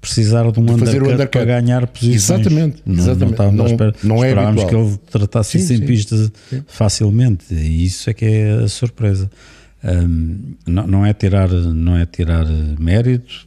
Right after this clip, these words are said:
Speaker 1: porque obviamente que isto faz parte das corridas,
Speaker 2: Sim.
Speaker 1: usar, usar a, as boxes e a estratégia para, para ganhar posições, portanto não, não é tratar, não é tirar mérito, é, é ver aqui um dado novo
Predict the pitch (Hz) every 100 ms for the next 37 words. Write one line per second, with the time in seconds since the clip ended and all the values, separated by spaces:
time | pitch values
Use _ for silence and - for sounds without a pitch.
0 | _ 82 - - - 85 78 80 85 -
1 | - - 87 82 - 78 78 92 - -
2 | 104 - 151 175 - - - _ - 82
3 | 80 80 80 76 80 78 78 82 85 76
4 | 78 78 76 90 98 - 80 - 90 -
5 | 87 80 82 - - - - - - 85
6 | 85 82 82 - - 82 - 117 139 -
7 | 85 80 82 80 78 82 85 87 90 85
8 | 95 87 87 90 90 95 - - - -
9 | - - _ - 92 92 87 95 104 117
10 | - 127 110 107 110 113 113 117 117 -
11 | _ - _ _ _ - 101 113 117 -
12 | 120 117 117 110 143 156